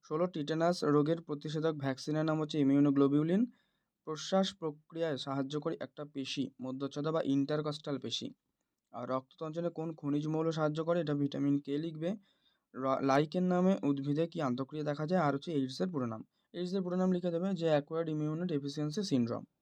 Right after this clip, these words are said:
ওকে, তো এটা লিখলে। এরপরে দেখো পরবর্তী পাতায়, দেখো পরবর্তী পাতাতে এখানে রয়েছে বাম স্তম্ভের সঙ্গে ডান স্তম্ভ মিলিয়ে লেখো। এখানেও কিন্তু পাঁচটা প্রশ্ন দেওয়া রয়েছে, তো এটা তোমরা স্ক্রিনশট তুলে নাও, এগুলো তোমরা নিজেরা করে নিও।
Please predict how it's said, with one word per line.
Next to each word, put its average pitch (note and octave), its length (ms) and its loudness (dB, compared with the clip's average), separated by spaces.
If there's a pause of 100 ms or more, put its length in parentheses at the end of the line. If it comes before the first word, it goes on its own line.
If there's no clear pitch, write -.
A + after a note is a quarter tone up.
(120)
ওকে, G#3 160 -10 (960)
তো D3 60 -8
এটা D#3 140 -6
লিখলে। D#3+ 280 -4 (1200)
এরপরে D3+ 340 -2
দেখো D3+ 180 0
পরবর্তী C#3+ 440 0
পাতায়, D#3 300 2 (1120)
দেখো E3+ 160 0
পরবর্তী D#3 500 0
পাতাতে E3 320 -2
এখানে E3 200 -4
রয়েছে E3 180 0
বাম C#3 320 4
স্তম্ভের D#3+ 320 -4
সঙ্গে F3 220 0
ডান C#3 320 2
স্তম্ভ D#3+ 400 -8 (500)
মিলিয়ে D3 400 -4
লেখো। B2+ 220 -6
এখানেও D3 300 -6
কিন্তু D#3+ 180 -6 (120)
পাঁচটা C3+ 420 -14
প্রশ্ন C#3+ 340 -12
দেওয়া B2 220 -6
রয়েছে, A#2+ 280 -8 (440)
তো C#3+ 40 -10
এটা C#3+ 200 -6
তোমরা D#3+ 280 -6
স্ক্রিনশট D3+ 440 -10
তুলে D3+ 160 -6
নাও, E3 180 -2
এগুলো D3 260 -2
তোমরা D#3 320 0
নিজেরা D3 320 2
করে D3 240 -4
নিও। D#3 200 2